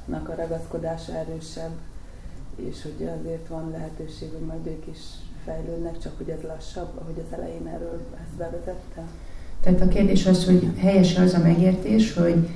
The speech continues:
Speaker 2: akik a rittvik filozófiát követik, nekik ragaszkodásaik vannak, és hogy ezek a ragaszkodások erősebbek,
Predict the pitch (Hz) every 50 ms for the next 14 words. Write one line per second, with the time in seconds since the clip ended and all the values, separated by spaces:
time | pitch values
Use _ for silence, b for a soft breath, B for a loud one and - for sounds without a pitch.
0 | B B B - 170 160 170 180 175 180 202 208 - 185 180 - - 196 196 185
1 | 180 180 175 170 170 170 175 175 170 165 170 - 175 175 185 180 170 - - 214
2 | 220 247 - - - 180 170 160 165 170 165 170 175 185 185 185 180 - - -
3 | - 165 175 170 160 - - - 165 - - - - 180 175 170 170 180 214 226
4 | 240 190 185 170 - - 175 175 175 170 170 165 165 180 185 190 185 180 175 -
5 | - 165 165 170 165 - - 180 - - - 190 190 175 165 165 165 - 175 -
6 | - - 156 175 185 196 233